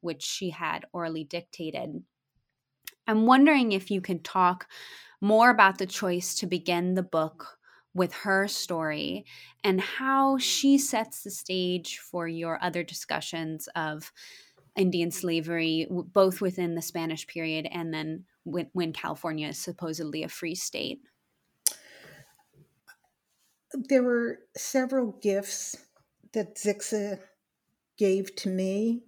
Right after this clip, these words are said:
Speaker 2: and maybe to the book. Um, I very much, Zixa, for people who haven't read the book, was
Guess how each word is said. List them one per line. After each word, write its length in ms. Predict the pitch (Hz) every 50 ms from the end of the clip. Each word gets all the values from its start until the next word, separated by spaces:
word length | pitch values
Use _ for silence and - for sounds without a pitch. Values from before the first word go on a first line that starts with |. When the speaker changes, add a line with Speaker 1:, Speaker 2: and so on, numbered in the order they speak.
| _ _ _ -
Speaker 2:
and 380 | 190 185 185 185 185 190 190 - - _ _ _ _ _
maybe 340 | 196 180 180 180 180 214 196
to 140 | - - 214
the 140 | 190 214 214
book. 400 | - - 214 226 240 233 - - _ _ _ - - - - - _ _ _ _ _ _ _ _ _ _ -
Um, 360 | 233 226 220 214 226 - - _ _ _ _ -
I 120 | 226 214
very 360 | 196 196 226 233 233 262 269
much, 540 | 262 254 254 247 247 247 - - - - - _ _ _ _ _ _ _ _ _ _ _ _ _
Zixa, 640 | 254 208 190 - 269 294 294 294 - - 262 220 202
for 300 | 202 - - 247 226 220
people 460 | 226 - - - 254 233 254 233 220
who 160 | 202 233 226
haven't 400 | 208 - 226 220 196 202 202 - - _
read 340 | - 208 190 202 202 190 175
the 80 | - 180
book, 400 | 165 - 185 175 175 175 - - _ _ _ _ _ _ _ _ _ _ _ _ _
was 380 | 240 226 220 220 208 175 -